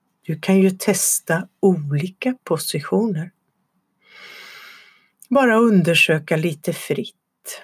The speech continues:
Bli medveten om. Lägga märke till.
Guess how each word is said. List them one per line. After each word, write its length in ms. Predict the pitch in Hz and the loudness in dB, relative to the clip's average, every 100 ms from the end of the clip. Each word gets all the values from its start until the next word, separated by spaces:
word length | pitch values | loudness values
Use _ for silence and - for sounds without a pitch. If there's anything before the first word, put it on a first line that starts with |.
| _ _ _ _ _ - | _ _ _ _ _ -8
Bli 240 | 170 180 | 0 2
medveten 1080 | 175 190 180 147 - 151 170 175 _ 185 170 | 4 4 2 0 -6 -8 -8 -10 _ -8 -8
om. 260 | 151 165 185 _ _ _ _ _ _ _ _ _ _ _ - - | -8 -12 -20 _ _ _ _ _ _ _ _ _ _ _ -20 -12
Lägga 460 | - 165 170 165 160 | -4 2 2 2 -2
märke 520 | 165 165 156 147 - 220 | -2 -2 -6 -10 -12 -12
till. 360 | - 170 196 | -12 -12 -14